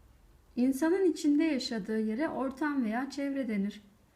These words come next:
İnsanın oluşumuna katkıda bulunmadığı,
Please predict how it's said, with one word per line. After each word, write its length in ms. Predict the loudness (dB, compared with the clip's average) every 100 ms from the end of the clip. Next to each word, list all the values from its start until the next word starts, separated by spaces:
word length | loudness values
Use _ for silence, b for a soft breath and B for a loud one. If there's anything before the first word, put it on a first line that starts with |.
| b b b b _ _
İnsanın 580 | 0 0 2 2 2 0
oluşumuna 600 | -2 -4 -2 0 2 0
katkıda 500 | -2 -6 -4 -2 -2
bulunmadığı, 760 | 0 2 2 2 -2 -4 -4